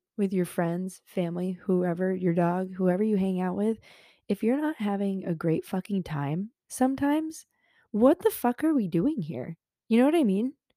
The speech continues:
Like what are we doing here if we're not having fun? So today I'm I,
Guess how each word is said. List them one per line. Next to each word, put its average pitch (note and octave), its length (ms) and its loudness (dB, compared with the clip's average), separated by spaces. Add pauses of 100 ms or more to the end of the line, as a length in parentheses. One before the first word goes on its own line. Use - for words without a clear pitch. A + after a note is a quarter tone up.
(640)
Like G#3 240 0 (2000)
what D4+ 120 6
are D#4 40 4
we D#4 100 6
doing C#4+ 220 2
here D#3+ 320 -2
if G#3 100 -4
we're A#3 80 -2
not A3 140 0
having A3+ 220 -2
fun? D#3 280 -4 (540)
So A3 400 -2 (1600)
today C#4+ 380 2
I'm C#4+ 460 -4 (2250)
I, A3+ 80 -2